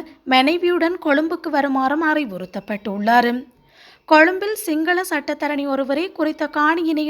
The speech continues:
எழுதியிருந்தார். தம்பிக்கு சிங்களம் மிக குறைந்த அளவே தெரியும் என்று கூறப்படும் நிலையில்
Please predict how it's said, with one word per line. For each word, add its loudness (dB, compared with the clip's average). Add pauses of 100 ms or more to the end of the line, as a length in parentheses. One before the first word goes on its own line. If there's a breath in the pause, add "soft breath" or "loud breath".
எழுதியிருந்தார். 2 (580 soft breath)
தம்பிக்கு 2
சிங்களம் -2
மிக 0 (100)
குறைந்த -2
அளவே -4
தெரியும் -2
என்று -6
கூறப்படும் -2
நிலையில் -2